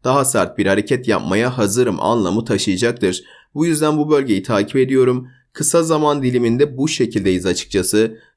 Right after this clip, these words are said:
Dört saatlikte şu Tobo'yu konuşanlar vardı. Bu Tobo seviyesine baktığımız zaman hala aslında arkadaşlar bu Tobo tarafında da, e, baş kısmı kırılmadığı için geçerliliğini koruyabilir.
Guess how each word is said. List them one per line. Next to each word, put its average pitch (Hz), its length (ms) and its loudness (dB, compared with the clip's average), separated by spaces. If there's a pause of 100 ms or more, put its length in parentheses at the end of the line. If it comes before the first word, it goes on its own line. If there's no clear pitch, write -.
Dört 160 260 2
saatlikte 139 760 0
şu 131 360 -2
Tobo'yu 135 600 2
konuşanlar 98 640 -2
vardı. 87 340 0
Bu 101 120 -4
Tobo 117 460 0
seviyesine 110 560 0
baktığımız 113 460 -2
zaman 110 380 -2 (220)
hala 151 440 0
aslında 107 400 -2
arkadaşlar 107 640 0 (340)
bu 151 280 0
Tobo 147 280 0
tarafında 104 540 0
da, 135 300 -2 (240)
e, 95 340 2
baş 120 220 0
kısmı - 440 -4
kırılmadığı 127 540 0
için 123 420 0
geçerliliğini 95 760 0
koruyabilir. 135 720 0